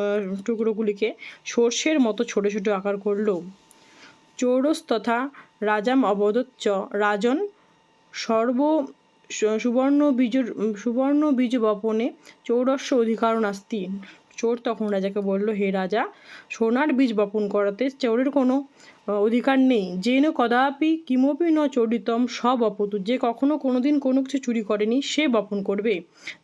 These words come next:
"দেব বপতু", আপনি নিজেই সোনার, আহ, সোনার বীজ বপন করুন। রাজা অবদত বাল্যকালে চারুরব্য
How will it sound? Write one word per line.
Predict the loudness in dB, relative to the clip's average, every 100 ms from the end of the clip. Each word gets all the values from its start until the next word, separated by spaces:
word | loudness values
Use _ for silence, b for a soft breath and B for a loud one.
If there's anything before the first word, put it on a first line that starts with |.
| -4
"দেব | -2 2 0 0 -2
বপতু", | -2 -2 0
আপনি | 0 2 0
নিজেই | 2 2 0 0 B B _
সোনার, | -6 -2 0 -2
আহ, | -2 -4 -2 -4
সোনার | -2 -2 0
বীজ | 0 0
বপন | 0 -2 -2
করুন। | 0 0 -2 -4 b b -6 0
রাজা | 0 2 2
অবদত | 4 4 4 2
বাল্যকালে | 2 2 2 2 0 0 0 -2 -8 _ _ _ _ _ _ _ _ b b b _ _ _
চারুরব্য | -2 0 2 2 2 2 -2